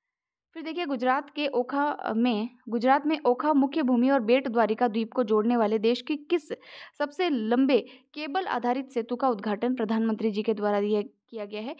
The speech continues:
तो सुदर्शन सेतु है जिसका कि उद्घाटन किया गया है। और आज के न्यूज़पेपर में मैं देख रही थी कि कलकत्ता के अंदर, कोलकाता के अंदर, कलकत्ता मुंह से निकल, कोलकाता के अंदर जो है अ, पहली जो वाटर मेट्रो है, उसका उद्घाटन भी प्रधानमंत्री जी के द्वारा किया गया है। तो ये भी,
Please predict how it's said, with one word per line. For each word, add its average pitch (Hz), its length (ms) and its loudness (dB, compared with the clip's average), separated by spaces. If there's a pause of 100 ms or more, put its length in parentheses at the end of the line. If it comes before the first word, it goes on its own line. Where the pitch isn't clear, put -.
(280)
तो 262 80 -10
सुदर्शन 254 480 -4
सेतु 262 440 -4
है - 280 -4 (100)
जिसका 233 280 -4
कि 247 100 -2
उद्घाटन 220 380 -2
किया 226 200 0
गया 226 160 0
है। 247 160 -2 (360)
और 254 80 0
आज 254 160 -2
के 330 100 -4
न्यूज़पेपर 285 380 -2
में 285 120 2
मैं 277 120 2
देख 247 180 2
रही 262 140 2
थी 277 120 -2
कि 302 100 -2
कलकत्ता 262 640 -8
के 277 120 -4
अंदर, 208 200 -2
कोलकाता 233 460 -2
के 214 100 -4
अंदर, 202 280 -4 (340)
कलकत्ता 208 380 -12
मुंह 214 140 -8
से 214 140 -12
निकल, 208 340 -14
कोलकाता 240 440 -10
के 233 120 -8
अंदर 214 220 -6
जो 214 120 -8
है 214 340 -10 (460)
अ, 208 120 -8
पहली 269 360 -2
जो 302 160 -2
वाटर 233 260 -2
मेट्रो 247 380 -2
है, 214 180 -4 (300)
उसका 277 260 -4
उद्घाटन 226 380 0
भी 254 60 0
प्रधानमंत्री 214 580 -2
जी 208 120 -4
के 208 120 -4
द्वारा 202 260 0
किया 214 240 0
गया 185 140 -2
है। 190 100 -2
तो 202 160 -6
ये 220 200 0
भी, 233 280 -6